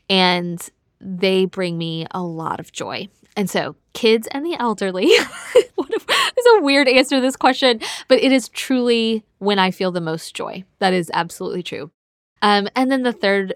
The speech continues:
way, and I've already alluded to it, it just ties into these two things. The other thing that brings me great joy in my work is getting to watch other people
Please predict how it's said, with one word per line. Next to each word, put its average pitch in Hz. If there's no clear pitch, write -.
way, 185
and 180
I've 170
already 185
alluded 170
to -
it, 170
it 185
just 196
ties 151
into -
these 175
two -
things. 165
The 233
other 202
thing 196
that 180
brings 170
me 165
great 156
joy 175
in 175
my 165
work -
is 190
getting 175
to -
watch 156
other 175
people 180